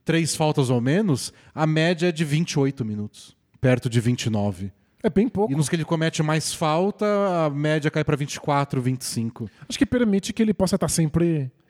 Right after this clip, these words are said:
Speaker 2: entregando
Speaker 1: É.
Speaker 2: no máximo da forma física.
Speaker 1: Parece que é um plano do Grizzlies mesmo não colocar o Jaren Jackson pra jogar tantos minutos. Ele tem um histórico recente aí de lesões também.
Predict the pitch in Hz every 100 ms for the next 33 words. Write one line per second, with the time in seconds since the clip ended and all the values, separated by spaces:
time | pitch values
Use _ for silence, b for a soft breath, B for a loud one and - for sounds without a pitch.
0 | _ - 175 190 180 135 170 170 170 180
1 | 180 170 160 143 - 170 165 156 156 131
2 | - 165 160 156 151 131 139 156 175 -
3 | 202 190 196 185 226 202 151 123 143 135
4 | 123 117 123 131 117 120 131 127 131 127
5 | 131 131 123 117 131 127 127 123 - 127
6 | 120 131 135 135 - 160 160 - 127 127
7 | 127 127 135 147 143 139 - 127 123 123
8 | 123 110 123 - 120 117 - 113 113 120
9 | 107 117 120 113 - 101 110 131